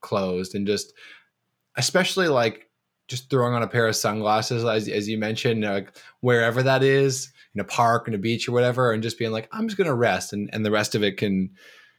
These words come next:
fuck right off, whatever. The other thing I wanted to say about the napping, and there's not really too much more that we can dive into, I don't think, in the realm of naps, but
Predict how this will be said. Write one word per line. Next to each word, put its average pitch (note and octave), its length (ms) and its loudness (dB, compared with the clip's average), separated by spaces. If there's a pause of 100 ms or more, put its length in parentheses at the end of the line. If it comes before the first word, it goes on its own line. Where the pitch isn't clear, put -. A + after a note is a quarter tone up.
(400)
fuck - 240 -4
right A2+ 180 2
off, D#2 400 -4
whatever. G2 480 -4 (240)
The C#3+ 140 2
other F#3 160 2
thing G3+ 180 0
I D#3 80 2
wanted C3+ 240 2
to B2 60 0
say B2+ 220 2
about A2+ 300 0
the - 140 -8 (280)
napping, A#2+ 540 0
and G#2+ 100 -4
there's A2 160 -2
not D3 260 0 (320)
really C3+ 340 2
too - 340 0
much B2+ 300 -2
more A2 300 -2
that G#2 120 -2
we G#2 60 -2
can A2 160 -4
dive G#2+ 240 2
into, G#2+ 200 0
I G#2+ 60 2
don't G#2+ 260 -2
think, A2+ 300 -4
in A#2 120 -4
the G#2+ 100 -2
realm G#2+ 360 0
of G2 180 -4
naps, G#2 480 -2 (480)
but - 280 0